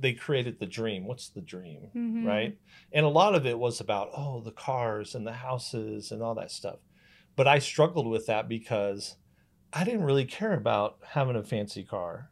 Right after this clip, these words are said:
Speaker 2: Or an airplane.
Speaker 1: or a giant house or an airplane. Those material things, like, I like to be comfortable,
Speaker 2: Mm-hmm.
Speaker 1: but I,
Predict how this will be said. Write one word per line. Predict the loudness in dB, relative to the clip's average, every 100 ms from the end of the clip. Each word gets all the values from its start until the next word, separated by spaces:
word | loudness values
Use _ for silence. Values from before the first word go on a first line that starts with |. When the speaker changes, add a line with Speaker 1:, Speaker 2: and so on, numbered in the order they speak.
| _
Speaker 2:
Or | -12
an | -10
airplane. | -12 -14 -14 -12 -14 _
Speaker 1:
or | 2 4
a | 4
giant | 2 2 0
house | -6 -8 -8 -8 -8
or | -2 0
an | 2
airplane. | 2 0 -2 -4 -4
Those | 0 0 2
material | 0 2 2 4 4
things, | 4 0 0 -2 -4 -8 -10 -2
like, | 0 2
I | 4 6 8
like | 6 4
to | 0
be | -4
comfortable, | -4 -4 -4 -4 -2 -2 -2 -2
Speaker 2:
Mm-hmm. | -4 -6 -8 -14 -18 _ _ _ _ _ _ _
Speaker 1:
but | 2 2 2 -4 -10 _ _ -4
I, | 0 2 0